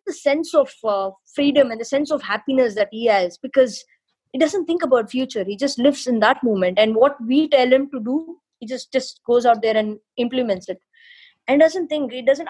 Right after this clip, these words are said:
ask this question, "Why?" I've seen many a times the question, "Why?" when you start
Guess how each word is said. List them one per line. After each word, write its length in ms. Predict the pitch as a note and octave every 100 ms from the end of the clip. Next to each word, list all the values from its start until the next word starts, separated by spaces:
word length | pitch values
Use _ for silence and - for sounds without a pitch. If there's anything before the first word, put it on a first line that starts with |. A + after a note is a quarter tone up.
| B3
ask 140 | D4+
this 120 | D4 -
question, 520 | A#3 A3+ C4 A3+ G3
"Why?" 320 | G3 G#3+ F3 - -
I've 120 | B3
seen 340 | - C#4+ D#4 E4+ _ - - -
many 280 | C4+ F4 G4
a 80 |
times 340 | D4+ C#4 D4+ C#4+
the 80 | C#4+
question, 600 | B3+ B3 - E4 C4+ G3+
"Why?" 380 | A3+ A#3+ B3+ C4
when 200 | A3+ A3+
you 80 | A3+
start 360 | - B3 C4